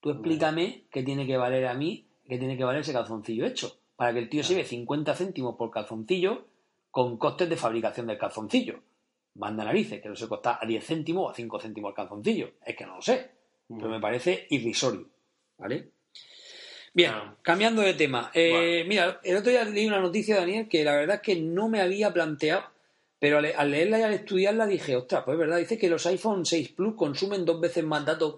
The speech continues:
Speaker 1: móviles que los iPhone seis. ¿Y esto por qué ocurre? Pues mira, esto porque resulta que el iPhone Plus seis tiene una pantalla de mil novecientos veinte por mil ochenta píxeles, es decir, tiene una resolución, tiene más,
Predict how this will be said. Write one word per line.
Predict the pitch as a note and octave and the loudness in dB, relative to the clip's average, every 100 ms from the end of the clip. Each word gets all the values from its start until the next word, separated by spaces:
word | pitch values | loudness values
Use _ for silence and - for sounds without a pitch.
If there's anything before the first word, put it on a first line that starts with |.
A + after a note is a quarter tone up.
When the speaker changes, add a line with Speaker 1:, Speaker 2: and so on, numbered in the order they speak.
| C#3+ | -4
Speaker 1:
móviles | D3+ F3+ G#3 G#3 | -4 -2 -4 -4
que | C3+ | -4
los | B2+ | -2
iPhone | D#3 C#3+ C#3+ A2+ | -4 -6 -6 -4
seis. | - A#2 - - _ _ _ _ _ _ _ _ _ _ | -2 -4 -6 -16 _ _ _ _ _ _ _ _ _ _
¿Y | F3+ | 2
esto | F#3 | 4
por | A#3+ G3 | 4 4
qué | G3 | 2
ocurre? | F3+ C#4 A3 B2+ | 2 2 2 0
Pues | C3+ | 0
mira, | E3+ D#3+ - - _ | 2 2 0 -12 _
esto | D3+ - | -4 0
porque | G#3 G3+ F3 | 0 2 0
resulta | D3+ F3+ F3+ F#3 | 0 -2 2 2
que | C#3 | 2
el | |
iPhone | D3 F#3 F3+ | 0 -2 -2
Plus | F3+ F3+ - | 0 0 2
seis | F#3+ | 0
tiene | F#3+ E3+ | 2 2
una | E3+ | 0
pantalla | D#3+ D#3+ F3+ F3 | 0 0 2 2
de | |
mil | D3+ E3 | 0 -2
novecientos | D#3+ D3+ D#3+ D3+ D3 | -2 -2 -2 -2 -2
veinte | F3 F3 | -2 0
por | E3+ C3+ | 0 0
mil | D3 | -2
ochenta | C#3+ - C3 B2 - | -2 -4 -4 -4 -4
píxeles, | A#3 A3 G#2+ G2+ | -4 -4 -6 -4
es | B2+ | -6
decir, | B2+ C3 | -6 -6
tiene | C#3+ | -4
una | D3 | -4
resolución, | C3+ C3 A#2+ A2 E3+ C#3 | -4 -4 -4 -4 -4 -4
tiene | C#3+ C#3 | -6 -4
más, | C3+ C#3+ C#3+ - | -4 -4 -4 -8